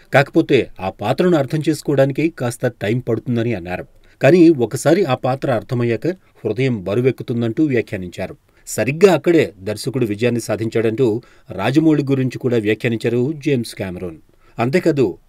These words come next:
ఇదే విషయం తాను స్వయంగా రాజమౌళికి కూడా చెప్పానని చెప్పారు. కానీ ఆ దర్శకుడితో ఎక్కువగా మాట్లాడే అవకాశం రాలేదన్నారు జేమ్స్.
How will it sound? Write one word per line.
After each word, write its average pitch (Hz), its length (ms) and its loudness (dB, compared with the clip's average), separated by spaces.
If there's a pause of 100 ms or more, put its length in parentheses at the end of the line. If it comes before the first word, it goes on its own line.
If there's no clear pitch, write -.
(120)
ఇదే 135 220 6
విషయం 180 260 0
తాను 160 240 0
స్వయంగా 143 460 0
రాజమౌళికి 139 580 -2
కూడా 135 160 0
చెప్పానని 127 520 -4
చెప్పారు. 104 440 -6 (360)
కానీ 147 240 6
ఆ 127 120 6
దర్శకుడితో 139 680 0
ఎక్కువగా 135 440 0
మాట్లాడే 123 400 0
అవకాశం 117 500 -4
రాలేదన్నారు 110 680 -2
జేమ్స్. 95 500 -10